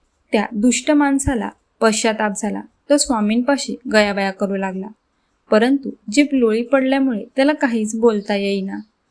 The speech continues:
स्वामींनी त्याच्याकडे करुणार्थ नजरेने पाहिले, मात्र तो एकदम बोलू लागला, "स्वामी, माझी मोठी चूक झाली, मला क्षमा करा, माझे अपराध पोटात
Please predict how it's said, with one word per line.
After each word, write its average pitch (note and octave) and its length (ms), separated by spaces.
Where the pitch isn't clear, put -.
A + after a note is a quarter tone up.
स्वामींनी G#3+ 560
त्याच्याकडे B3 440
करुणार्थ B3 640
नजरेने A3 500
पाहिले, G3 420
मात्र G#3+ 340
तो B3 300
एकदम B3+ 340
बोलू G#3+ 300
लागला, G3 380
"स्वामी, B3+ 380
माझी C#4 300
मोठी A#3 300
चूक A3 300
झाली, G3 240
मला C4+ 180
क्षमा G#3+ 420
करा, G3 260
माझे C#4 300
अपराध A3+ 400
पोटात G#3 320